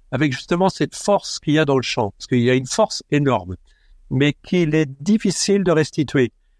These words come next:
C'est-à-dire que, si vous voulez, on a, on a la, la nécessité d'étudier, mais à partir de cette étude, il faut propulser le chant avec une, une force intérieure qui,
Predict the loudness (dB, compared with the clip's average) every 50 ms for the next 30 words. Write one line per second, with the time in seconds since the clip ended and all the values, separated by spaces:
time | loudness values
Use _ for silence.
0 | _ _ _ _ -6 -2 0 2 2 2 2 0 -2 -6 -4 -2 0 2 2 2
1 | 2 2 2 2 2 0 0 -2 _ _ _ _ _ -8 -6 -2 0 0 2 0
2 | -2 -4 -6 -6 -4 -2 -2 0 2 2 0 0 0 -2 -4 -2 -4 -6 -4 -2
3 | -2 0 0 0 -2 0 -2 -4 0 2 2 2 2 2 0 -2 _ _ _ _
4 | _ _ _ -2 -2 0 0 -4 -2 0 0 0 0 0 -2 -2 -2 0 0 -2
5 | -2 0 -4 -4 -2 -2 -4 -4 -2 -4 -6 -6 _ _ -8 -8 -4 -2 -2 -2
6 | -2 -4 -2 -2 0 0 0 -2 -2 -2 -2 0 -2 -2 -4 -6 _ _ -20 -20
7 | -20 -20 _ _ _ -20 -20 -20 _ _ _ -4 -2 0 0 -2 -2 _ _ _
8 | _ -2 0 0 0 0 -2 -2 -2 -2 -2 -2 -2 -2 0 -2 -4 0 0 -2
9 | -2 0 0 2 2 2 0 -2 _ _ _ _ -2 -2 -2 -2